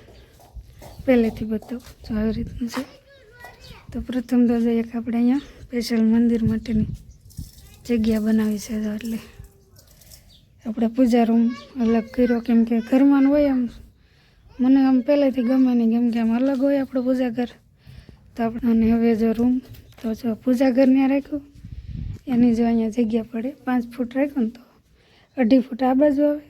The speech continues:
અને અઢી ફૂટ ઓલી રૂમ આવે, એવી રીતનું. તો અહીંયા જો આપણે ફર્નિચર થઈ જાય છે એટલું, અઢી ફૂટનું, એટલે ન્યા અઢી ફૂટનો કબાટ થઈ જાય.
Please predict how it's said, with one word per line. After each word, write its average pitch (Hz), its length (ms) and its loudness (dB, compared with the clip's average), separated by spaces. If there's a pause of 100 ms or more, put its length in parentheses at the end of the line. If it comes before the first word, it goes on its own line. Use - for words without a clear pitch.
અને 233 220 2
અઢી 226 200 -6 (120)
ફૂટ 262 200 -14 (200)
ઓલી 233 280 0
રૂમ 233 140 -4 (120)
આવે, 240 220 -6 (140)
એવી 226 160 -2
રીતનું. - 300 -12 (880)
તો - 100 -6
અહીંયા 226 280 4
જો 233 100 0
આપણે 226 200 -2 (100)
ફર્નિચર 277 580 0
થઈ 240 220 0
જાય 226 180 -4
છે 254 140 -8
એટલું, 269 220 -6 (180)
અઢી 208 260 -2
ફૂટનું, 247 320 -6 (600)
એટલે 220 260 0
ન્યા 226 560 2
અઢી 226 280 -10
ફૂટનો 220 280 0 (1400)
કબાટ 247 400 0
થઈ 254 240 2
જાય. 277 160 0